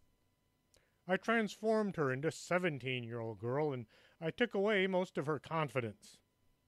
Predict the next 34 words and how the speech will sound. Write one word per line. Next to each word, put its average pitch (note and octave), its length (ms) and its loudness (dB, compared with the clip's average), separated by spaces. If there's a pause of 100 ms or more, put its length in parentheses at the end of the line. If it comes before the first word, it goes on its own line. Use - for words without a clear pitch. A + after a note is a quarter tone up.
(380)
I B2 60 -8
made B2 240 -2
her B2+ 140 0
very D3+ 340 4
well C3+ 340 4
behaved, G#3+ 640 -2
if G#3 160 -2
somewhat E3 440 -2
rebellious C3 560 -2
person B2+ 580 -6 (480)
in C3+ 320 2 (120)
her B2 140 -2
own A2+ 220 -4
mind. A2+ 460 -4 (1600)
I F#3 100 4
then F#3 300 2
got D3+ 180 4
about D3 260 4
making D3 340 -2
her D3+ 120 -2
life C3+ 320 -2
as A2 140 -8
miserable B2+ 640 -4
as A#2 100 -8
I A#2 80 -4
could. C#3+ 360 -2 (1160)
The C#3+ 80 -4
cell G3+ 380 2
phones G#2+ 560 -6
don't C3+ 260 -2
work C3 260 -2
at G2 120 -14
the A2+ 80 -10
office. - 720 -10